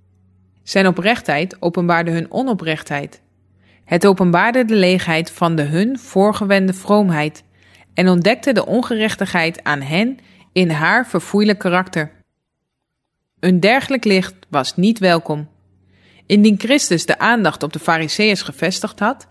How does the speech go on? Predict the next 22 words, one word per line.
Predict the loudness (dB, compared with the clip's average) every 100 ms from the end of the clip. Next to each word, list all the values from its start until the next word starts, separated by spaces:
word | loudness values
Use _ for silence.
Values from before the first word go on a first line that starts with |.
| _ -20 _
en | -2 2
hun | 2
geleerdheid | 2 2 4 2 0 -4 -4
en | -8 -6
vroomheid | 0 0 2 -2 -4
geprezen | -10 -2 -2 0 -2
had, | -2 -4 -10 _ _ _ _
zouden | -6 2 4 4
zij | 0 -2
met | -4 -6
vreugde | 0 0 0 -2
begroet | -4 -2 -2 0
hebben. | -2 -4 -12 _ _ _ _ _ _ _ -2
Maar | 0
toen | 2 2
hij | 2
sprak | 0 -4 -4 0
over | 0 0
het | -2
koninkrijk | 0 0 0 -2 -4
der | -2
hemelen | -2 0 0 -4 -6